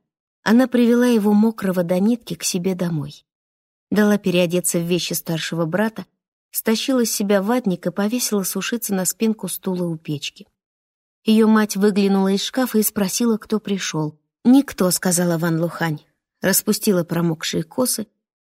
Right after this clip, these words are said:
взяла с подоконника щербатый гребешок и принялась расчесываться.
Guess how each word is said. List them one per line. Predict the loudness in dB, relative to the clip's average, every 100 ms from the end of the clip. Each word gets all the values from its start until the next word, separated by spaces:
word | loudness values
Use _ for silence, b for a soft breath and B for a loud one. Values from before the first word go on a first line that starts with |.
| _ _
взяла | 0 2 4
с | 2
подоконника | 0 0 0 2 2 0 -4
щербатый | -2 -2 0 0 -2
гребешок | -2 -2 0 -2 0 -2
и | -2
принялась | -2 0 0 0 -4 -6
расчесываться. | -8 -6 -8 -8 -10 -14 -14 -14